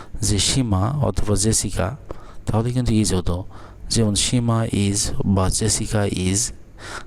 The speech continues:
তখন কিন্তু is হতো। কিন্তু দুইজন ব্যক্তি যখন একসাথে and দ্বারা যুক্ত হয়, তখন সেটা প্লুরাল, আহ, বোঝায় আর কি।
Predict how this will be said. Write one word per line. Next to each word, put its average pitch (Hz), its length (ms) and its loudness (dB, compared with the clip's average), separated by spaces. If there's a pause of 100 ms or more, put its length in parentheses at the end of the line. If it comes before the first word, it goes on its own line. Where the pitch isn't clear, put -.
(120)
তখন 127 140 2
কিন্তু 123 200 2
is 92 200 2
হতো। 90 240 0 (360)
কিন্তু 117 260 2
দুইজন 127 440 2
ব্যক্তি 110 300 0
যখন 107 320 0
একসাথে 101 440 0
and 104 200 0
দ্বারা 107 160 2
যুক্ত 101 300 0
হয়, 120 140 0 (100)
তখন 98 220 2
সেটা 98 260 2 (100)
প্লুরাল, 117 400 4 (180)
আহ, - 480 -4
বোঝায় 95 400 2
আর 90 60 0
কি। 92 200 -4